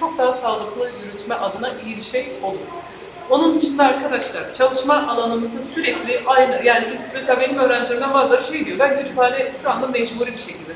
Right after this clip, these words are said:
sokağa çıkma yasağı olduğu için altı, yediden sonra mesela altıya kadar buradayız." Şimdi öğrenci şey diyor,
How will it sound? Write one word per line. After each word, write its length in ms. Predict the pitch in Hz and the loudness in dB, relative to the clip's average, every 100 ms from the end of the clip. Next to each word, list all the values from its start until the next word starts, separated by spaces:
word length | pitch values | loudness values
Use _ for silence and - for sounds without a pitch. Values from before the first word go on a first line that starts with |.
| 208 | -12
sokağa 260 | 220 220 | -6 -6
çıkma 200 | 214 208 | -6 -10
yasağı 360 | 170 - 170 143 | -10 -8 -8 -2
olduğu 300 | 226 240 254 | 0 0 -2
için 360 | - - 285 - - - - 220 | -8 -10 -10 -12 -14 -18 -8 -2
altı, 220 | 202 202 190 185 | -2 -2 -8 -6
yediden 320 | 240 185 180 | -6 -4 -4
sonra 380 | 175 240 254 392 - - - - | -4 -2 -2 -2 -6 -8 -16 -8
mesela 260 | 269 269 277 | -2 0 4
altıya 380 | 262 262 339 349 | 4 4 2 0
kadar 320 | 302 294 285 | 4 4 2
buradayız." 260 | 233 359 370 - - - - | -2 -2 -2 -6 -16 -20 -16
Şimdi 160 | - 302 | -4 4
öğrenci 400 | 294 285 277 285 | 8 8 8 2
şey 300 | 330 311 302 | 2 2 0
diyor, 280 | 196 147 | -2 -4